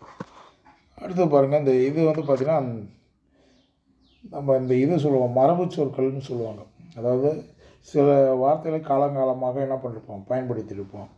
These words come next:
ஓகேவா? குயில்ன்றது என்ன சொல்லுவாங்கன்னா, கூவும். ஓகேவா? அப்போ குயில் என்பது என்னது? ஒரு கூவும்.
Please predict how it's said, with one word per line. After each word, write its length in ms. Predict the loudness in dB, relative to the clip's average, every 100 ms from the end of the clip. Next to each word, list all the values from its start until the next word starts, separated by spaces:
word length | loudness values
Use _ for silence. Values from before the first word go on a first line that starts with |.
| _ -14
ஓகேவா? 380 | -8 -6 -6 -8 -18 -20 -20 _
குயில்ன்றது 720 | 2 6 6 4 0 -4 -2 0
என்ன 280 | -2 0 -2
சொல்லுவாங்கன்னா, 840 | -4 -6 -4 -2 0 0 -4 -10 -18 _ _ _ -20 -20 -20 -2
கூவும். 540 | 4 6 6 0 -4 -12 _ -14
ஓகேவா? 460 | -6 -2 -2 -4 -12 -20 -16
அப்போ 240 | -8 -6
குயில் 300 | -4 -2 0
என்பது 300 | 0 0 0
என்னது? 400 | 0 -2 -4 -6
ஒரு 300 | -6 -8 -6 0
கூவும். 540 | 0 2 -2 -4 -12